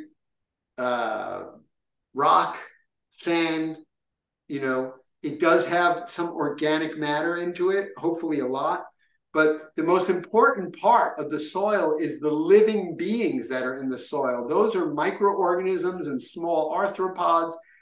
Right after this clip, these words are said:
And that's really what gives a delicious vegetable its taste.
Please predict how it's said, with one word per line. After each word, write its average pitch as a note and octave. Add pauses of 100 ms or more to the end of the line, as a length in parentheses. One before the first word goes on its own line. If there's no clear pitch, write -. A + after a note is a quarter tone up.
(140)
And E3
that's G#3 (260)
really F3+
what E3+
gives F3+ (540)
a F3
delicious G3
vegetable G3+
its -
taste. -